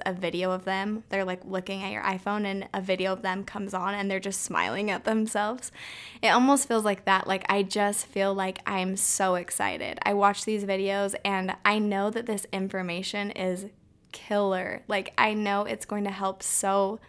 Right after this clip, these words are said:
so, so many of you, and I'm so excited to release it, to have this out there. So it is my pleasure to announce that Glow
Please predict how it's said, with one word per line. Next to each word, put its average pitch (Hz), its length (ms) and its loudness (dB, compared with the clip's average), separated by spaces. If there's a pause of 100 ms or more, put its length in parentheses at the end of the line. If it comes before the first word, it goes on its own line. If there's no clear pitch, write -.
(120)
so, 196 540 0
so 190 400 -2
many 196 340 -2
of 240 160 -4
you, 262 280 4 (100)
and 220 120 2
I'm 208 180 2
so 208 360 2
excited 196 760 -4
to 185 440 0 (840)
release 262 480 6
it, 214 340 2
to 233 200 4
have 214 300 4
this 208 240 0
out 196 260 -2
there. 233 400 2 (800)
So 185 540 6 (100)
it 214 300 0
is 208 240 0
my 196 560 0
pleasure 202 540 -2
to 226 240 -4
announce 214 640 2 (140)
that 196 720 0 (500)
Glow 220 720 4